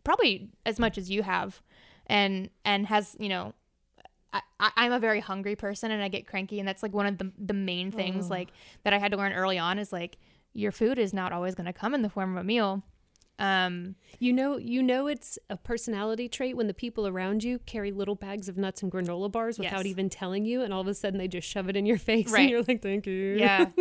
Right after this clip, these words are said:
Speaker 2: <laughs>
Speaker 1: Well, I mean, on that note, then I think of Nate, and Nate has, like, the most ridiculous snack choices on the road. He will go into a sta-, a gas station, like Sheetz,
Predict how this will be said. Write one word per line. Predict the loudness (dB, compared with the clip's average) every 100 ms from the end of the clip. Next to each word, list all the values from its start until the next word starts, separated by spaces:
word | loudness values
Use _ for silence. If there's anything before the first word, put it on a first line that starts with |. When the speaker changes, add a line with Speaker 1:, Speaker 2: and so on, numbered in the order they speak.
| 2
Speaker 2:
<laughs> | 2 2
Speaker 1:
Well, | 4 6
I | 4
mean, | 2
on | 2 4
that | 2
note, | 2 0 0
then | -4
I | -2
think | -6 -4
of | -4
Nate, | -4 0 2 2 -2
and | -2
Nate | 0 -2 -2
has, | -4 -4
like, | -4 -6 -8 -20 _
the | -8 -6 -4 -4 -4 -6 _ _ _ _ _
most | 0 2 2 -2 -14 _ _
ridiculous | -4 0 0 0 -2 -4
snack | -8 -2 -2 -2
choices | -4 -2 -2 -6 -4
on | -2
the | -2
road. | 0 0 0 -4 _ _ -20 _ _
He | -4 -2
will | 0
go | 2 2
into | 2 0 -2 -2 -4
a |
sta-, | -4 -6 -2
a | -4
gas | -2 -4 -4
station, | -8 -8 -8 -6
like | -6
Sheetz, | -6 -6 -8 -10 -16